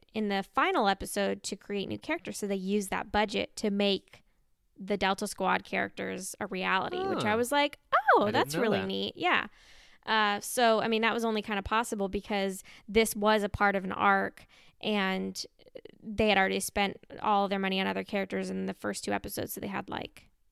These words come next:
Speaker 1: extra money. So anyways, I thought that was really neat.
Speaker 2: Right.
Speaker 1: Um, so, yeah, so Delta Squad sh-, Delta Squad shows up on Coruscant, and, uh, the Jedi are hearing about, like, this crazy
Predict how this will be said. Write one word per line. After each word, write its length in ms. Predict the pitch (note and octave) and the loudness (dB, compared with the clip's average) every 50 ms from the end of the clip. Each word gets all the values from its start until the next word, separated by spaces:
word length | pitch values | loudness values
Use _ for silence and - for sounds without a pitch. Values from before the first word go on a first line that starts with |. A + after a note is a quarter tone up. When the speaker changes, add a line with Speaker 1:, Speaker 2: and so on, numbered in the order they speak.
| _ _ _ _ _ | _ _ _ _ _
Speaker 1:
extra 340 | - G3 - - - - F#3+ | -12 -12 -12 -10 -10 -10 -8
money. 380 | F#3 F#3 F#3 - - - - - | -8 -8 -8 -8 -10 -12 -16 -12
So 180 | - - C#4+ E4 | -4 0 2 2
anyways, 340 | E4+ A#3 - - - - - | 2 2 -2 -4 -8 -8 -4
I 60 | D4+ | 0
thought 140 | - G4 F4+ | 2 4 6
that 100 | E4 B3+ | 6 6
was 120 | A3+ G3+ | 6 4
really 200 | G#3 G#3 G3 F#3+ | 2 0 0 2
neat. 220 | F#3+ F#3+ F#3+ F#3+ - | 0 0 0 -2 -2
Speaker 2:
Right. 340 | A2+ A2+ C#3 F3+ D3+ - - - - - - - - | -2 -2 -2 -2 -4 -6 -12 -16 -20 -20 -20 -10 -4
Speaker 1:
Um, 520 | - G#3 G#3 G#3 G#3 G3+ G3+ G3+ G3+ G#3 - - - | 0 2 4 4 2 0 -2 -6 -10 -12 -14 -16 -16
so, 400 | - - A3+ A3 G#3+ G#3 G#3 G3+ | -10 -4 -2 0 0 2 0 0
yeah, 240 | G3+ G3 F#3+ - | 0 -2 -4 -4
so 140 | - - A3+ | -4 -4 -2
Delta 180 | A3+ A#3 C#4 - | -2 -2 -2 -4
Squad 260 | - - C4 B3+ B3 | -6 -6 -6 -6 -6
sh-, 120 | - - - _ _ - | -8 -12 -14 _ _ -10
Delta 240 | A3 A#3+ A#3+ A#3+ - | -6 -4 -4 -4 -6
Squad 300 | - - - A#3 A3 G#3+ | -8 -6 -4 -4 -4 -4
shows 180 | - A3 G#3 G3+ | -4 -6 -6 -6
up 140 | G3+ - A3 | -6 -8 -8
on 100 | A3+ G#3 | -8 -8
Coruscant, 760 | - - A#3 A#3 A#3 A3 A3+ A3+ A3+ A3 A3 A3 G#3+ - - - - - - - - - _ _ - | -4 -4 -2 -2 0 0 0 0 2 2 2 2 0 -2 -4 -10 -20 -20 -20 -20 -20 -20 _ _ -4
and, 920 | - G#3+ G#3+ G#3+ G#3 G3+ G3 G3+ G3 G3 G3 G3 G3 G3 F#3+ - - - - _ _ _ _ _ _ _ _ - - - | -2 2 2 4 4 4 2 2 2 0 0 -2 -4 -4 -4 -6 -8 -8 -10 _ _ _ _ _ _ _ _ -10 -4 0
uh, 420 | G#3+ G#3 G3 F#3+ F#3 F#3+ G3 G3+ | 2 2 2 2 2 0 0 0
the 140 | G#3 G#3 G#3 | 0 0 2
Jedi 380 | F3+ A3 A3 G#3 G#3 G#3 G3+ G3+ | 4 6 6 8 8 6 6 4
are 100 | G3 G3 | 2 0
hearing 320 | G3 G#3 G3+ G3+ G3 G3 | 0 0 0 2 2 2
about, 260 | F#3+ G3 F#3+ F#3+ - - | 2 2 2 2 2 0
like, 160 | - - - - | -4 -8 -8 -8
this 180 | - - - | -8 -8 -8
crazy 960 | - - - A3+ G#3+ G#3 G#3 G#3 F#3 F#3+ G#3 G3+ G3 G3 G3+ G3+ G3+ G3+ G3 | -8 -6 -2 0 2 2 2 0 0 0 -2 0 0 0 -2 -2 -2 -4 -6